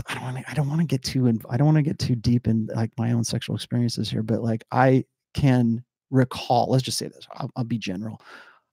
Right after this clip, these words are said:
I can recall ex-, sexual experiences with, with one woman, and then sexual experiences with another, and then with another, and with another. Um, and I notice the commonalities, and then I notice, like, what it, what,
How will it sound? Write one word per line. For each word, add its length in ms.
I 120
can 160
recall 500
ex-, 180
sexual 260
experiences 640
with, 320
with 240
one 220
woman, 420
and 120
then 140
sexual 320
experiences 560
with 140
another, 340
and 140
then 100
with 140
another, 280
and 120
with 160
another. 340
Um, 300
and 420
I 100
notice 240
the 80
commonalities, 880
and 180
then 200
I 240
notice, 720
like, 200
what 300
it, 220
what, 480